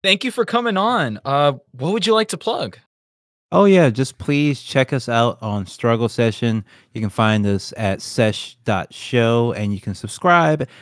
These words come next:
Speaker 2: at patreon dot com slash struggle session or sesh dot plus.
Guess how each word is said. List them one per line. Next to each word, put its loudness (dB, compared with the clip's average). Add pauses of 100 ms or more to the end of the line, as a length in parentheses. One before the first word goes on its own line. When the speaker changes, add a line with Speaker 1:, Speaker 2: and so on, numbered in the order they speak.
(140)
Speaker 2:
at -6
patreon 2
dot -4
com -2
slash -6
struggle -2
session -4
or 0
sesh -6
dot -6
plus. -2